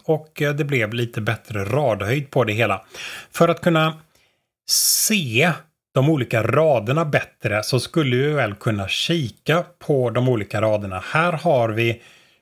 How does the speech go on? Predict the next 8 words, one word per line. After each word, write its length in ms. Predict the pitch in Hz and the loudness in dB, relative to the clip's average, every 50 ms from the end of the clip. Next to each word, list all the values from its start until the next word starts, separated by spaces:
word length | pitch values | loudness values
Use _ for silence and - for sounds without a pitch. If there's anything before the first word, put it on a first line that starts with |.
| - | -10
kön, 520 | - - - - 156 180 175 143 117 110 107 | -8 -6 -2 0 2 2 2 2 0 0 0
mattid, 600 | 117 135 143 120 107 - - - 123 123 120 110 | 2 2 2 0 0 -4 -4 -4 -2 -2 -2 -2
cykel, 540 | - - - 160 156 - _ - 131 110 107 | -4 -2 -2 -4 -4 -6 _ -4 -2 -2 -2
bil 300 | 104 110 123 113 104 104 | 0 -2 -2 -2 -2 -4
och 100 | 107 107 | -4 -4
skateboard. 680 | - - - - 131 113 101 95 _ - 135 127 - - | -4 -4 -4 -4 -4 -4 -4 -6 _ -2 0 0 0 -2
Allting 500 | - - 170 170 160 160 - 135 127 120 | -2 -2 0 0 -2 -4 -4 -4 -2 -2
ligger 520 | 120 120 120 110 104 104 110 107 104 113 | 0 -2 -2 -2 -2 -2 -2 -2 -2 -4